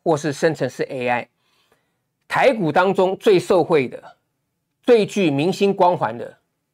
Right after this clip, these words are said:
你能不能讲出三档股票？我先跟你讲两档哈，第一档是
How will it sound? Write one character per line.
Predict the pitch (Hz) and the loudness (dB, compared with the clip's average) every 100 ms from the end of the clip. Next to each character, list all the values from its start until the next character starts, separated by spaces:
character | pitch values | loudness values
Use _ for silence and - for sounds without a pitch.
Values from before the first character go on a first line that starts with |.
| _ _ _ | _ _ _
你 | 143 | -2
能 | 156 185 | 0 0
不 | |
能 | |
讲 | 196 131 | 0 -4
出 | 160 | -4
三 | - 151 | -4 -2
档 | 143 127 | -4 -6
股 | - | -12
票？ | 127 113 _ _ _ _ _ _ _ _ | -14 -14 _ _ _ _ _ _ _ _
我 | - 160 | -2 0
先 | 220 | 2
跟 | 226 | 2
你 | 220 | 2
讲 | 220 185 - | 0 -4 -4
两 | 135 160 | -4 -2
档 | 143 - | -6 -8
哈， | - - - | -14 -14 -4
第 | 240 | -2
一 | 269 | 0
档 | - - | -2 -8
是 | - 156 | -12 -14